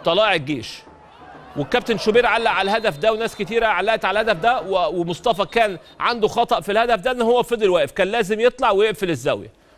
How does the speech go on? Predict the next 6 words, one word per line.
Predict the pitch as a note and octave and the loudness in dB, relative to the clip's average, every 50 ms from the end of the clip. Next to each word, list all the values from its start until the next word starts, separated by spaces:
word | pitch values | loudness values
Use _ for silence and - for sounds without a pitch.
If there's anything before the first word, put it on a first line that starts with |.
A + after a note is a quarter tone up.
| _ _ - | _ _ -2
ده | D3+ G#3 A#3+ C4 A#3+ - - _ _ | 0 0 0 0 -4 -8 -20 _ _
خطأ. | _ - - G#3 F3+ - - A2+ - - - - - - - - - - C#3 | _ -4 0 0 0 -2 -4 -12 -16 -18 -20 -20 -20 -20 -20 -20 -20 -8 -2
دي | - C4+ D4 D4+ - - - | 0 0 0 0 -2 -6 -6
لقطة | - G#3 B3+ C#4+ - B3+ - C4 C4+ C4 B3+ - - _ _ _ _ _ _ _ | -2 0 2 2 0 0 0 0 0 0 -2 -6 -16 _ _ _ _ _ _ _
شبيهة | - - - A#3 A#3 G#3 C4 C#4+ D4 B3 A3 A3+ | -8 -2 0 2 2 2 2 2 2 2 2 0
شوية، | G3+ - - G#3+ G#3 G3+ G#3+ A3+ B3+ B3+ | -2 -2 -2 0 0 2 2 2 0 -2